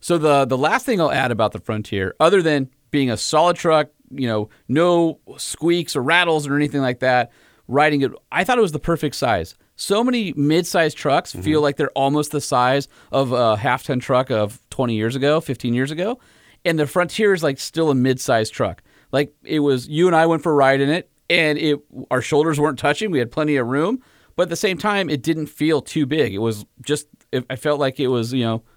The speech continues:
Speaker 1: just right. What did you think? I mean, you, you had a chance to drive in it.
Speaker 2: I was surprised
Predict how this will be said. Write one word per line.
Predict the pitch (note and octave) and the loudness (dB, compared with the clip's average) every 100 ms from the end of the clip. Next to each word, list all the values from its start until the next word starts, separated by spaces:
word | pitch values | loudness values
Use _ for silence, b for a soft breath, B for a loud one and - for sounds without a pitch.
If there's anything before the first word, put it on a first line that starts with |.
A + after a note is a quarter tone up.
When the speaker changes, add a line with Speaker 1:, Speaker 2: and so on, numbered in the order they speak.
| - | -10
Speaker 1:
just | B2 - | -10 -8
right. | E2+ D2 - _ _ _ _ _ _ | -10 -12 -16 _ _ _ _ _ _
What | F#3 D4+ | 2 2
did | A3+ | 2
you | C#4 | 2
think? | - A2+ | 2 0
I | A#2+ | 0
mean, | C#3+ | 0
you, | G3+ | -2
you | D#3+ G3+ | -2 -2
had | F4+ | -2
a | |
chance | - C3 | -2 -6
to | A2 | -4
drive | G2+ F#2+ | -4 -2
in | A#2+ | -4
it. | - B - | -10 B 0
Speaker 2:
I | E3 B3+ | 2 4
was | B3+ F#3+ - - | 4 0 -4 -12
surprised | - E3 D3+ F3+ E3 C3 C#3 - - | -8 -6 2 4 4 2 -2 -6 -16